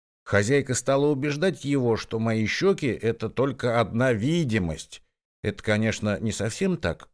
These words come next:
но разубеждать я никого не стал. «Нет», подумал я,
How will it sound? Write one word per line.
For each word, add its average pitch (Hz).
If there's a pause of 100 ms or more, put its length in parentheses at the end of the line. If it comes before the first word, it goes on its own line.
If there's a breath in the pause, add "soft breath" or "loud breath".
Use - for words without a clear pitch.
(160)
но 139
разубеждать 117
я 101
никого 95
не 92
стал. - (460)
«Нет», 160
подумал 101
я, 90